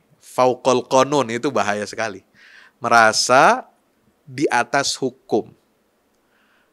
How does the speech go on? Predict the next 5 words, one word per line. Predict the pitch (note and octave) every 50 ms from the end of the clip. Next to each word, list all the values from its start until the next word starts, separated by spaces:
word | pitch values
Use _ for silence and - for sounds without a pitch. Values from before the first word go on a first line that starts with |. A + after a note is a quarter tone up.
| _ _ _ _
Ya, | - - F#2+ F#2+ F#2 F2 D#2+ D#2 - - _ _ _ _ _ _ _ _ _ _ _
dia | _ A2 A2+ A#2 A#2+ A#2 A2+
berbaju | G#2+ G#2 G#2 A2 G#2+ A2 A#2 A#2 A#2 A2+ A2+ - - C3+ B2 A#2 A#2 C#3 E3 - - _ _ _ _ _ _ _ _ _ _ _ _ _ -
penegak | A2 A#2 A#2 A2+ A2+ A#2 - - -
hukum, | - G#2+ - - - D#3 G3 C#4 -